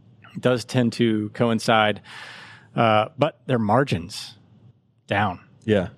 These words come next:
Speaker 1: <laughs> Margins went to, uh, roughly a ninety, ninety point four O R,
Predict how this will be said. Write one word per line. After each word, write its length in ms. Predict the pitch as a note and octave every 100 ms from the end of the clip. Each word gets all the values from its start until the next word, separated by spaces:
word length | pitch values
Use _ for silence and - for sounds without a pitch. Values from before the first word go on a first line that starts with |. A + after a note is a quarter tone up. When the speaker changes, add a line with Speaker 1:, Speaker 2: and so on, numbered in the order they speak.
| -
Speaker 1:
<laughs> 400 | D3+ D3 B2 A#2+ - - - - - - _ -
Margins 460 | G#2 A2+ B2+ C3+
went 280 | A#2 C3 -
to, 340 | - A#2+ A2+
uh, 480 | G#2+ G#2 G#2 G2+ G2 G2 - -
roughly 480 | - A2+ A#2+ - B2
a 60 | A2+
ninety, 580 | G#2+ A2 C#3+ C#3+ C#3 A#2 - - - - -
ninety 340 | A2+ C3 D#3+ D#3
point 440 | - - C#3 C#3+
four 300 | - C#3 D#3
O 180 | C#3+ C3+
R, 260 | G#2+ C3